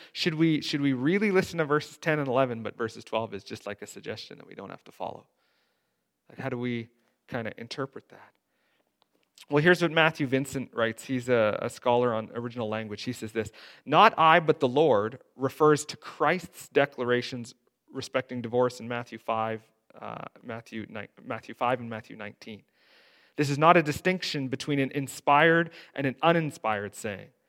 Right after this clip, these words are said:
Paul means that his readers had need not apply to himself for instruction in the matter of divorce, since they already had the words of Christ.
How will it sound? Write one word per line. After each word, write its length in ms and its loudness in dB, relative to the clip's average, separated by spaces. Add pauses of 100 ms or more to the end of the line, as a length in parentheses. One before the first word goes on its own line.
(440)
Paul 220 6
means 240 -2
that 120 4
his 180 -4
readers 480 2 (200)
had 260 -2
need 300 -4
not 420 0
apply 640 0 (180)
to 140 -8
himself 840 -4 (1040)
for 180 -4
instruction 540 -4
in 80 -6
the 60 -8
matter 260 -4
of 120 -4
divorce, 400 -4
since 460 -18
they 120 -4
already 260 -4
had 160 -12
the 80 -10
words 280 -10
of 80 -20
Christ. 520 -20